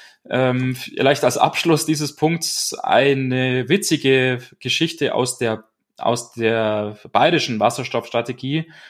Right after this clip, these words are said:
Es steht irgendwo ziemlich weit hinten, habe ich gesehen, ja, dass, ähm, auch der Aufbau von, von Test-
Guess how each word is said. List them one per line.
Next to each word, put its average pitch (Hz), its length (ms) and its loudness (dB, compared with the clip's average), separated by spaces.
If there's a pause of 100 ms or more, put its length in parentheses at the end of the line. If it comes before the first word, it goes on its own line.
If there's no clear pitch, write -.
(120)
Es - 200 -4
steht 151 640 0
irgendwo 135 540 2 (260)
ziemlich 180 420 2
weit 127 160 4
hinten, 180 320 0
habe 120 160 0
ich 127 140 -4
gesehen, 139 540 -2 (480)
ja, 110 160 2
dass, - 720 0
ähm, 120 600 -4
auch 139 280 4
der - 180 2
Aufbau 127 800 2 (340)
von, 117 800 -2 (340)
von 120 720 -2
Test- - 680 -2